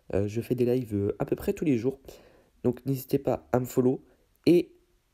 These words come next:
euh, en concernant YouTube, je vais faire des vlogs, euh, sur ma journée, ce que je fais dans ma journée. Je vais faire beaucoup de vlogs, les amis. Alors pas que ma journée, hein. Il y a aussi le confinement, il y aura beaucoup de choses. Il y aura beaucoup de vlogs,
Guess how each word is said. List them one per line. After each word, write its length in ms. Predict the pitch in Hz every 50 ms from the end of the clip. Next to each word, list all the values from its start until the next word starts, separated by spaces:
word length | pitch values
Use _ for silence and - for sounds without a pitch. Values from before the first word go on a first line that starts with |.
| _ _ _ -
euh, 200 | 117 120 120 117 - -
en 100 | 294 233
concernant 480 | - - 165 160 - 160 156 147 143
YouTube, 520 | 135 127 117 120 143 156 - - 147 - - - -
je 120 | 110 131
vais 60 | 135
faire 260 | 135 - 170 170 170 -
des 320 | - 135 143 143 - - _ _ _ _ _ -
vlogs, 560 | 110 110 110 113 117 120 131 139 113 101 104 - - - - - - - - _ _ _
euh, 220 | 120 117 113 113 110
sur 400 | - - - - - - 151 156
ma 260 | 143 147 170 196 196
journée, 840 | 175 175 147 143 - - 151 147 151 151 147 147 147 147 156 160 165
ce 80 | 160 -
que 140 | - 131 135
je 60 | -
fais 220 | - - 135 131 131 _ _ _ -
dans 100 | 110 113
ma 100 | 117 110
journée. 380 | 104 113 110 107 113 120 120 - _ _ _ _
Je 120 | - 110
vais 60 | 110
faire 280 | 101 - 143 - - _ _ _ -
beaucoup 260 | 113 143 151 - 175
de 60 | 147
vlogs, 320 | 123 131 147 156 151 117 104 - - - _ - - _ _ -
les 180 | - 120 117
amis. 180 | 120 113 127 - -
Alors 160 | 107 95 -
pas 100 | - 143
que 140 | 147 - 135
ma 120 | 139 127
journée, 340 | 113 139 160 156 143 110 107
hein. 120 | 117 135 -
Il 60 | - 117
y 20 |
a 20 |
aussi 180 | 110 107 - 139
le 80 | 127 -
confinement, 840 | - 117 117 113 - - - 123 117 113 120 131 151 180 175 170
il 80 | 160 135
y 20 |
aura 160 | 123 120 120
beaucoup 320 | 120 - - 147 147 - 160
de 60 | 156
choses. 280 | - - 160 160 143 - - - - - - - - - _ _ _ _
Il 60 | -
y 40 | 120
aura 120 | 127 131 131
beaucoup 260 | 147 156 156 - 175
de 120 | 117 117
vlogs, 460 | 113 101 - - 226 170 185 131 101